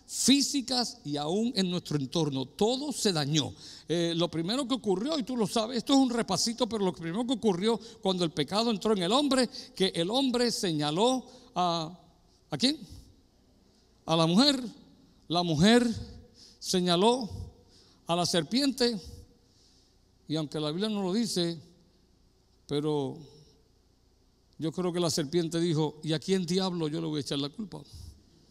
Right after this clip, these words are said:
No sé, porque ella no pudo echarle la culpa a nadie. Pero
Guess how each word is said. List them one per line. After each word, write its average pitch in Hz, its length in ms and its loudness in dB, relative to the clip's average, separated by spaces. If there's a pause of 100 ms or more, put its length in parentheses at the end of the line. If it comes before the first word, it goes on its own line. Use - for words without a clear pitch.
(800)
No 151 100 -8
sé, 226 200 -6
porque 151 280 -6
ella 160 120 -2
no 160 160 -4
pudo 165 180 -4
echarle 156 280 -4
la 139 100 -2
culpa 156 240 -6
a 143 40 -6
nadie. 160 360 -8 (1200)
Pero 135 500 -4